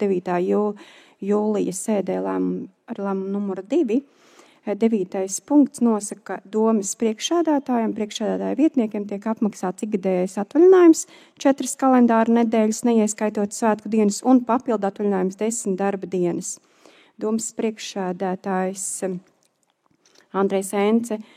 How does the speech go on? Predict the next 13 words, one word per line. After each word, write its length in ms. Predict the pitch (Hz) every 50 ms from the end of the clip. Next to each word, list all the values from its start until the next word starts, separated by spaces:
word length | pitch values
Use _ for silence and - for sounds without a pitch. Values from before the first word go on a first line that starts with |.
| - - - _ _
em, 560 | 220 208 202 190 190 185 185 180 - - - - 285 _ - - - - -
ir 240 | - - 214 208 208 - 220 220
izmantojus-, 1120 | 220 226 208 180 165 175 175 - 196 180 180 180 180 - 185 180 - - - - - -
iz-, 300 | - - 220 226 220 208 180
izmantojis 880 | - 233 220 208 180 - - - - 190 185 180 175 - - 196 - - - - - 214 196
ikgadējo 760 | - - 226 220 226 202 - 202 185 185 185 185 190 190 190 185
atvaļinājumu 840 | - - - 349 392 403 381 359 339 320 294 285 269 262 254 247 240 - - - - _ _ _ -
par 160 | 240 233 233 233
laika 260 | 233 247 247 - _
periodu 400 | - 240 233 226 214 202 208 214
no 80 | 202 208
divtūkstoš 480 | 208 220 214 - 208 - - 196 190 196
divdesmit 560 | 214 214 202 - - - - - 196 190